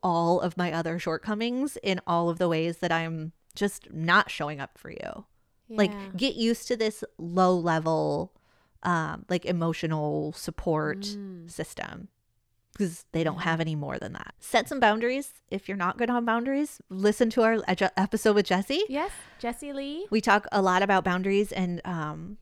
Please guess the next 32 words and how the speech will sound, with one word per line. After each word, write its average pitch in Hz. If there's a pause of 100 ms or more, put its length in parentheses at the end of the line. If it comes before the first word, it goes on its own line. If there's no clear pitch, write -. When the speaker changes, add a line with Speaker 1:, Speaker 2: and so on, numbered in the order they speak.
(200)
Speaker 1:
if 190
you 196
reach 185
out 185
to 196
her, 180
she 220
specifically 214
has 190
this 175
huge 262
workbook 185
Speaker 2:
Oh, 254
it's 226
amazing 214
Speaker 1:
that 214
Speaker 2:
workbook. - (100)
Speaker 1:
<laughs> -
it's -
awesome 185
about 190
how 180
to 190 (120)
create 185
boundaries, 190
and, 185
like, 170
she -
works 175
with 185
you 185 (380)
on 170